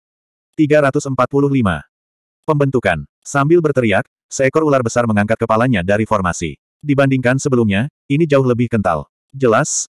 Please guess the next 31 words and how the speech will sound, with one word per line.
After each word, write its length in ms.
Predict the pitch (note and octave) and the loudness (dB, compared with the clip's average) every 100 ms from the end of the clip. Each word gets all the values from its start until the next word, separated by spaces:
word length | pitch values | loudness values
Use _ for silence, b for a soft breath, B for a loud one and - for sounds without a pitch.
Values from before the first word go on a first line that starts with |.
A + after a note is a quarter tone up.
| _ - | _ -2
para 240 | C#3+ D#3+ | 0 2
murid 160 | D#3 D3+ | 0 0
militer 240 | C#3 B2+ C3 C3 | 0 2 0 0
tidak 160 | A2+ | 0
menyia-nyiakan 560 | A2 A2 A2 A2 A#2+ A#2 | 0 2 2 2 0 0
beberapa 320 | G#2+ G2 G2+ G2+ | 2 2 0 0
bulan 240 | B2+ B2 | 0 0
terakhir 320 | B2 A2 A2+ | 0 -2 -2
ini. 240 | G2 D#2+ C#2 _ _ _ _ _ | -4 -6 -8 _ _ _ _ _
Li 160 | - C#3+ | -4 0
Qingshan 320 | D3+ C#3+ D#3 | 0 0 0
membungkuk 400 | D3+ B2+ B2 B2+ | 0 0 0 0
sedikit. 400 | B2 A#2 A2 E2+ - _ | -2 -4 -4 -6 -10 _
Seperti 400 | - C#3+ D3 D#3 | -4 -2 0 0
busur 240 | C#3 D3 | 0 0
besar 240 | C3 C#3 C#3+ | 0 0 0
yang 160 | B2 | 0
ditarik 240 | A2+ G#2+ A2 | 0 -2 0
perlahan, 480 | A2+ G#2+ F2 G#2+ - _ - | 0 0 -2 -4 -8 _ 0
tali 160 | C3+ | 2
tak 240 | D#3+ C3+ A#2+ | 2 0 0
kasat 160 | B2+ | 0
mata 240 | A2 G#2+ G#2+ | 0 -2 -2
itu 160 | A#2+ A#2+ | 0 0
meregang 320 | B2 C3 A#2+ | 0 0 -2
hingga 240 | F#2 B2 A2+ | -2 -2 0
batasnya. 560 | F#2+ F#2+ - F2 D2+ _ _ _ _ _ | 0 -2 -4 -8 -8 _ _ _ _ _
Pada 160 | D3+ C#3+ | 0 2
saat 240 | C3+ C3 | 0 0
yang 160 | C3 B2 | -2 -2
sama, 400 | B2 F#2+ A#2 | 0 0 0